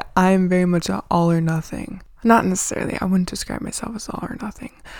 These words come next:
but I feel so devastated and so mad at myself when I don't do something that I told myself I was gonna do. And that,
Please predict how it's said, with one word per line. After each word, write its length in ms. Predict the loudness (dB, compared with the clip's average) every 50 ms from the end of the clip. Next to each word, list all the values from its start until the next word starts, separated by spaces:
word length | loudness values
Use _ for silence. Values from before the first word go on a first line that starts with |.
| -16 -16 -14 -10 -2 2
but 200 | 2 2 2 2
I 120 | 2 0
feel 240 | 0 2 0 -2 -2
so 800 | 0 -2 -4 -2 -2 0 0 2 2 2 2 2 2 2 0 -2 -6 -18 -20 -20 -20 -20 -20 -20 -20 -20 -20 -20 -20 -20 -20 -20 _ 2
devastated 680 | 4 4 6 6 4 2 2 2 2 2 2 4 2 2
and 160 | 2 2 0
so 180 | 2 2 2 4
mad 240 | 4 4 2 2 0
at 80 | 0
myself 500 | -2 -4 -4 -4 -4 -4 -4 -4 -4 -2
when 140 | -2 -2 0
I 80 | 0 -2
don't 520 | -4 -4 -4 -4 -4 -2 -4 -6 -8 -8 _ -16 -20 _ _ _ _ _ _ _ _ _ _ _ _ _ -20 -12 _ 2
do 100 | 4 4
something 460 | 4 4 0 0 0 0 0 0 0
that 100 | 0 0
I 240 | 2 2 0 0 -2 -6 -8 -2
told 280 | 0 2 4 4 4 4
myself 420 | 4 2 2 2 0 -2 0 0
I 60 | 0
was 120 | 0 0 0
gonna 260 | 2 2 2 2 2
do. 380 | 0 0 0 2 4 2 2 2 _ 0
And 200 | 2 4 6 6
that, 300 | 8 6 6 6 2 -2